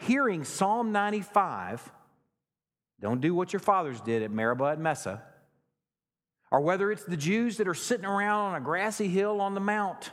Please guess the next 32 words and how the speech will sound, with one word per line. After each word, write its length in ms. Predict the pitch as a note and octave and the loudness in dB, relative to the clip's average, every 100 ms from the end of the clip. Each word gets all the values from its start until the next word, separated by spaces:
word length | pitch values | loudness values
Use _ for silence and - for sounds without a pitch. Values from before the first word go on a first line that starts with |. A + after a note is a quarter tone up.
| - | 0
listening 360 | E3 F#3 G#3+ G#3 | 0 2 -2 0
to 100 | G#3+ | 0
the 100 | G3+ | 0
Sermon 300 | G#3+ G#3+ G#3+ | 0 2 0
on 100 | G#3+ | 0
the 60 | |
Mou-, 400 | G3+ G#3 G#3+ F#3 | 0 0 -2 0
Mount, 340 | F#3+ G#3 G#3+ - - - | 2 2 0 -4 -16 0
being 240 | E3+ F#3+ | 2 2
taught 480 | - - G#3 A3+ A3+ | -2 2 2 2 0
to 80 | A3 | -4
pray 560 | A3 - G#3+ G3 F3+ F3 - | -2 2 2 2 -2 -6 -4
and 100 | E3+ | 0
hearing, 440 | F3 G#3+ G#3 G3 F3+ | 2 4 4 2 -2
"And 260 | F3 D#3+ | -2 2
lead 220 | G3+ C4 | 2 2
us 160 | C4 - | 0 2
not 260 | A3 A3 G#3+ | 0 0 -2
into 140 | G#3 | -2
temptation, 560 | G3+ G#3 G3+ G3+ G#3 F3 | 0 0 2 0 2 0
but 100 | E3 | 2
deliver 340 | E3 F#3+ G3 | 2 2 0
us 80 | F#3 | -2
from 220 | - F#3+ | -2 0
evil," 300 | F#3+ D3+ C#3+ - - | 2 0 -2 -2 2
they 120 | E3 | 4
likely 540 | D#3+ G#3+ C#4 C#4 A#3+ | 4 2 2 0 -2
would 220 | G#3 A3+ | 2 2
have 140 | G#3 F#3 | 2 0
made 200 | G#3 G3 | 0 0
the 60 | |
connection 580 | G3 G3 G#3 G#3+ - D3 | 0 2 2 0 -2 -4